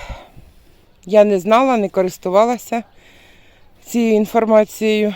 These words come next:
Якщо у вас на кущах з'явився кліщ або ще якась хвороба, терміново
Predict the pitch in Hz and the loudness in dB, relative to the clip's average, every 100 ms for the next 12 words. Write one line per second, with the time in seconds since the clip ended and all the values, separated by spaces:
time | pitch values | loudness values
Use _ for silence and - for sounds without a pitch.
0 | - 214 208 - - 240 233 220 - - | -4 -2 -2 -4 -6 0 2 0 -4 -20
1 | - - _ _ - 208 208 170 - - | -20 -20 _ _ -8 0 2 2 0 -18
2 | - - _ _ _ _ _ _ - 208 | -20 -20 _ _ _ _ _ _ -2 0
3 | 214 - 220 - 208 170 - - - - | 0 -4 -10 -4 -2 -2 -4 -20 -20 -20
4 | _ - - _ 185 185 214 220 220 175 | _ -20 -20 _ -10 0 2 2 0 -2
5 | - 196 - 233 226 214 - - - - | -6 -6 -4 -4 -2 -2 -4 -8 -12 -18
6 | _ _ _ - - _ - 202 175 220 | _ _ _ -20 -20 _ -2 -2 2 4
7 | 196 165 - - - - _ _ _ _ | 4 2 -6 -10 -16 -20 _ _ _ _
8 | _ _ - 226 220 185 170 180 165 - | _ _ -8 -2 2 2 2 0 -2 -8
9 | - - - 196 214 285 196 175 165 _ | -20 -20 -4 -2 0 0 0 -2 -2 _
10 | _ - - _ - 220 208 190 185 202 | _ -20 -20 _ 2 4 4 2 2 2
11 | 247 196 165 | 2 0 -4